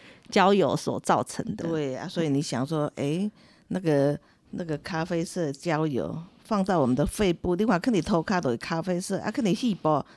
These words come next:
Speaker 2: 都是吸伫遐，
Speaker 1: 嗯。
Speaker 2: 啊，所以真的很危险哈。
Speaker 1: 对。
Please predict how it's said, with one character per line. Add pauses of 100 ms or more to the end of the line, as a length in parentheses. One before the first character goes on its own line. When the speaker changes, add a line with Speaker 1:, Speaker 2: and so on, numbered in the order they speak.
Speaker 2:
都
是
吸
伫
遐， (240)
Speaker 1:
嗯。
Speaker 2:
啊，
所
以
真
的
很
危
险
哈。
Speaker 1:
对。